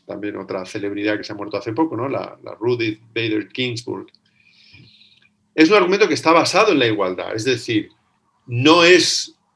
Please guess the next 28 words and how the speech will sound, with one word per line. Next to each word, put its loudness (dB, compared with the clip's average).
equitativo 2
imponer 4
ese 2
tipo -4
de -4
sacrificios -6
solo 4
a 2
la 0
mitad -6
de -2
la -6
población, -12
pero 4
es 0
un 4
argumento 2
condicional. 0
Si 6
se 6
impusiera 4
a -4
todo 8
el 8
mundo 2
la 4
obligación 4
de 0